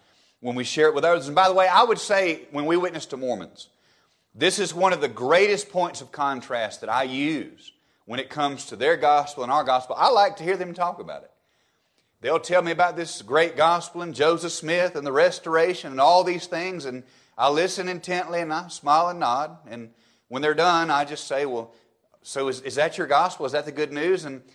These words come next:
I usually say, "Well, let me ask you a question. Are you a good person?" "Well, I, I think so." I said, "Well, are you good enough to make it to the third heaven to be with God?"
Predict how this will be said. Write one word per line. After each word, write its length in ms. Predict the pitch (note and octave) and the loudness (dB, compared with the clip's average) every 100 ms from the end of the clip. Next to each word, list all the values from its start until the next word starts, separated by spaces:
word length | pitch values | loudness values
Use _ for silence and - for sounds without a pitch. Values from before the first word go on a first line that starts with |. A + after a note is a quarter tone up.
| _ _ | _ _
I 80 | C3+ | -4
usually 240 | E3+ E3+ | -2 -4
say, 160 | D#3 E3 | -2 0
"Well, 80 | E3 | 0
let 80 | F3 | 0
me 80 | |
ask 180 | F#3 F#3 | -2 -2
you 60 | F3 | -6
a 40 | |
question. 420 | C#3 D3+ D3 - C#2+ _ _ _ _ _ _ - _ _ _ _ _ _ | -2 -2 -2 -10 -18 _ _ _ _ _ _ -20 _ _ _ _ _ _
Are 100 | A2+ | -10
you 140 | C#3+ | -8
a 40 | |
good 180 | C#3+ C#3+ | -6 -8
person?" 340 | - C#3 - - _ _ _ _ _ _ _ _ _ _ _ _ | -6 -10 -10 -20 _ _ _ _ _ _ _ _ _ _ _ _
"Well, 160 | A#2+ | -8
I, 200 | C#3 C3+ A2 | -6 -8 -14
I 60 | G#2+ G#2+ | -20 -20
think 220 | D3 - | -18 -18
so." 300 | - F#2 F#2 A#2+ _ _ _ _ _ _ _ _ _ | -16 -16 -16 _ _ _ _ _ _ _ _ _ _
I 100 | B2+ | -12
said, 200 | - C3 | -8 -6
"Well, 120 | B2 | -6
are 40 | |
you 140 | A#2 A#2+ | -6 -10
good 340 | G2+ C3 F3 | -12 -8 -8
enough 460 | E3 D3 C#3+ G2+ - _ _ _ _ _ | -8 -8 -8 -8 -14 _ _ _ _ _
to 120 | - | -16
make 220 | A2+ C3 | -8 -8
it 360 | C#3+ - _ _ | -8 -16 _ _
to 80 | C3 | -16
the 100 | G2+ | -16
third 300 | - C3+ C3 | -8 -6 -6
heaven 480 | - B2 G#2 E2+ C#2+ _ | -6 -8 -8 -16 -18 _
to 100 | G2 | -12
be 140 | G#2 | -12
with 160 | G2 - | -12 -12
God?" 340 | G#2 F#2 E2 | -10 -10 -12